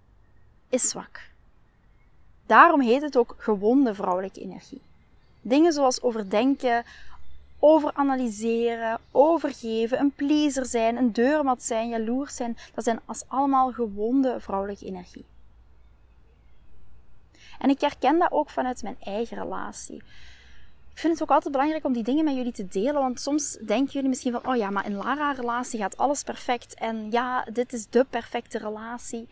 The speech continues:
Ik, ik moet heel eerlijk zeggen dat ik, laat ons bijna zeggen, achtennegentig tot negenennegentig procent van de tijd vind dat mijn relatie best wel perfect is. Maar er zijn ook momenten dat dat absoluut niet zo is, dat ik ook getriggerd word. Ik ben ook niet triggerloos. Ik heb daar de afgelopen jaren heel veel aan gewerkt, maar ook bij mij komen die dingen naar boven.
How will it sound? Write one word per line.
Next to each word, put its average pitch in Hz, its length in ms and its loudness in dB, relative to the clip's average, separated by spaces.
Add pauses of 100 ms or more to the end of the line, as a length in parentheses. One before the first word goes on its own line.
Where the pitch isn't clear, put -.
(1120)
Ik, - 320 -12
ik 285 120 -6
moet 294 160 4
heel 254 240 0
eerlijk 320 260 -4
zeggen 285 240 -4
dat 262 100 -2
ik, 247 220 -4 (180)
laat 247 200 -8
ons 240 140 -8
bijna 302 280 -2
zeggen, 269 320 -4
achtennegentig 311 500 -4
tot 240 80 -2
negenennegentig 294 680 -2
procent 269 360 -6
van 247 100 -8
de 220 80 -8
tijd 247 280 -6
vind 269 220 -4
dat 269 100 -2
mijn 226 140 0
relatie 220 420 -2
best 330 180 -2
wel 214 120 -4
perfect - 360 -10
is. 214 100 -8
Maar 214 120 -4
er 226 80 -6
zijn 247 220 2
ook 311 260 4
momenten 302 340 2
dat 262 120 0
dat - 140 -2
absoluut 262 560 -2
niet 220 280 0
zo 247 80 -8
is, 202 140 -8
dat 214 160 -4
ik 247 80 -6 (140)
ook 285 280 6
getriggerd 208 520 -6
word. 190 260 -10 (260)
Ik 247 140 -2
ben 262 160 4
ook 277 180 2
niet 277 200 4
triggerloos. 214 640 -4
Ik 208 100 -12
heb 220 100 -8
daar 208 120 -6
de 202 60 -8
afgelopen 247 520 -4
jaren 214 220 -6
heel 214 260 4
veel 277 160 -4
aan 269 100 -4
gewerkt, 214 640 -10
maar 220 160 -2
ook 277 300 6
bij 277 100 2
mij 226 200 -2
komen 349 240 -2
die 226 100 -6
dingen 190 220 -8
naar 165 140 -10
boven. - 460 -10